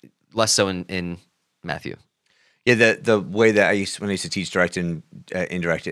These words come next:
Speaker 2: uh, characterization, it was, like, direct definition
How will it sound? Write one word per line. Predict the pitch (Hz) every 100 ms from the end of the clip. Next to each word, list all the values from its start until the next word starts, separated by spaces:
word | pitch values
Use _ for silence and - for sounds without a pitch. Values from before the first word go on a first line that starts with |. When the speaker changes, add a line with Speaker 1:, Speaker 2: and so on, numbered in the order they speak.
| -
Speaker 2:
uh, | 80
characterization, | - 87 82 80 82 80 92 90 -
it | 82
was, | 80 76
like, | 73 71 - _ _ _ _ _ _ _ _ _ - _ _
direct | 107 101 101 - -
definition | 101 92 98 92 107 101